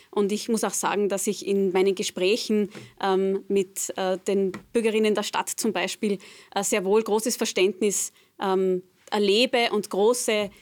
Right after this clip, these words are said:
Bereitschaft, ähm, die Maßnahmen einzuhalten. Ähm, und ich glaube, dass wir den Weg, den wir jetzt hier ermöglichen,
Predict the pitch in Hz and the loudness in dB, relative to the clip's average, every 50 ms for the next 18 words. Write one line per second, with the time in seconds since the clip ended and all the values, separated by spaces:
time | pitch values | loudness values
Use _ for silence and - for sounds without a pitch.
0 | _ _ _ - 220 190 196 170 180 220 247 247 - - 226 208 208 - - - | _ _ _ -2 0 2 2 2 2 2 2 0 0 -2 -2 -2 -4 -6 -10 -10
1 | - - 196 202 202 202 185 208 202 196 185 - 214 - - 220 202 196 196 - | -8 -4 -2 0 0 0 0 -2 -2 0 0 0 -2 -2 0 0 0 0 0 0
2 | - 185 190 - - 254 226 190 196 196 196 190 - - 202 190 - - - - | 0 0 0 0 -2 -4 -4 -2 -2 -2 -2 -2 -2 -2 -2 -2 -4 -8 -16 -20
3 | - _ - - 196 190 185 - 196 196 180 - 185 - - - 196 151 175 202 | -20 _ -6 -2 -2 -2 0 0 0 -2 -2 -2 -4 -6 -4 -2 0 0 0 0
4 | 214 220 214 208 196 - - - 190 214 202 208 202 208 190 170 190 214 247 240 | 0 0 0 -2 -2 -2 -2 0 0 0 2 2 2 2 2 4 4 2 2 0
5 | - - 220 208 190 202 196 190 - - - 202 190 185 180 190 185 233 214 - | -2 -2 -2 0 0 0 -2 -2 -4 -4 -2 0 2 2 2 0 0 -2 -2 -2
6 | 226 214 202 | 0 -2 -2